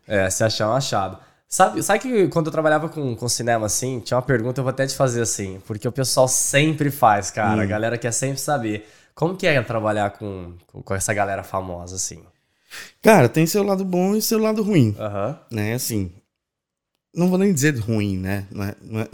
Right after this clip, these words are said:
Speaker 2: não tive nenhuma experiência ruim, assim, pra dizer, ó, que experiência horrível. Não, é, assim, a maneira que eu trabalho é a seguinte. É, eu me propus a produzir o cara aqui,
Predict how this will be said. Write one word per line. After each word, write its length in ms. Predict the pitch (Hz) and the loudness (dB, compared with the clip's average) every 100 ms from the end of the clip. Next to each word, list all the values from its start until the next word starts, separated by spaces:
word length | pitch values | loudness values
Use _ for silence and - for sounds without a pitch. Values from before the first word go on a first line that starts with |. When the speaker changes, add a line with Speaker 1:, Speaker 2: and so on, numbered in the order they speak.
| - | -10
Speaker 2:
não 140 | 107 107 | -6 -2
tive 200 | 120 120 | 0 0
nenhuma 200 | 117 117 | 0 -2
experiência 520 | - 110 107 98 104 | 0 0 0 -2 -6
ruim, 360 | 110 98 95 95 | -6 -6 -4 -6
assim, 260 | 95 92 | -8 -14
pra 200 | - - | -14 -12
dizer, 260 | 98 107 98 _ _ - | -10 -10 -12 _ _ -8
ó, 380 | 143 117 101 - _ _ _ _ _ _ | -4 -4 -6 -12 _ _ _ _ _ _
que 80 | 113 | 0
experiência 540 | 101 - 101 98 - 101 | 0 0 -4 -4 -6 -8
horrível. 360 | 107 95 - _ _ _ _ _ | -8 -10 -14 _ _ _ _ _
Não, 260 | 120 123 127 | 4 6 6
é, 500 | 135 139 139 143 - | 4 4 2 0 -4
assim, 420 | 135 160 123 110 _ _ _ _ _ _ | -2 2 0 0 _ _ _ _ _ _
a 100 | - | 6
maneira 320 | 139 143 165 180 | 8 8 4 2
que 160 | 180 | -2
eu 40 | 170 | 0
trabalho 520 | 143 110 110 139 147 | 2 4 4 2 0
é 40 | |
a 40 | 147 | -4
seguinte. 480 | - 107 92 - - _ _ _ _ _ _ | -6 -6 -8 -8 -20 _ _ _ _ _ _
É, 560 | 95 92 95 92 95 - _ _ _ _ _ | -2 0 -2 -4 -6 -10 _ _ _ _ _
eu 140 | 123 139 | 4 4
me 80 | 147 | 4
propus 640 | 135 - 120 127 - - _ _ _ _ _ _ | 0 -4 -2 -2 -4 -8 _ _ _ _ _ _
a 460 | 113 107 104 101 95 | 2 4 2 -2 -4
produzir 640 | - 107 104 98 104 113 - | -4 -4 -4 -6 -6 -6 -10
o 80 | 110 | -10
cara 200 | 98 95 | -4 -4
aqui, 380 | 92 110 151 | -4 -4 -4